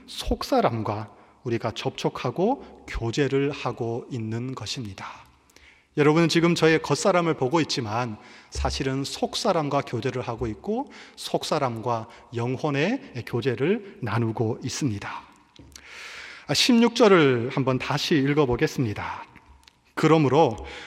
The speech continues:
우리가 낙심하지 아니하노니 우리의 겉사람은 낡아지나 우리의 속사람은 날로 새로워지도다." 여러분, 이 말씀은 예수님을 믿는 사람들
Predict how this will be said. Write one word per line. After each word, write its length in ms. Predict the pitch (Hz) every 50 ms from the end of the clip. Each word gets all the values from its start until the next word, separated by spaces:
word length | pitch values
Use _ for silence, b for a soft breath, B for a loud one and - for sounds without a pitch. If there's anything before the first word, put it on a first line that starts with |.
| B B
우리가 300 | - 147 160 175 170 180
낙심하지 800 | 175 147 139 151 170 - - 240 233 214 214 214 202 - 240 214
아니하노니 800 | 147 135 131 143 147 131 131 131 127 120 117 139 202 269 330 B B B B B B B B
우리의 380 | 139 143 165 190 208 202 202 196
겉사람은 600 | 196 160 151 - - 175 170 165 160 185 233 226
낡아지나 840 | 175 131 131 135 135 156 147 - 147 127 113 107 104 95 95 90 - - - _
우리의 340 | 143 131 123 131 127 123 120
속사람은 840 | - - - - - - 175 151 143 135 139 170 214 240 190 123
날로 680 | 110 110 123 143 165 175 180 190 208 226 240 262 294 320
새로워지도다." 1300 | - - - - - 170 165 160 147 139 131 110 113 123 151 165 160 - - - 127 113 127 120 - - - - - - - - - - - - - _ _ _ _ _ B B B B B B B B B B B B B B B B -
여러분, 260 | 156 170 175 165 170
이 140 | 208 208 220
말씀은 880 | 175 120 113 139 139 - - 202 180 147 113 113 147 240 - - - - - - - _ _
예수님을 680 | 117 113 139 180 185 - - 233 226 226 214 233 254 262
믿는 520 | 180 135 113 127 147 165 175 180 190 220
사람들 680 | 214 - - 175 160 151 131 110 117 117 107 104 95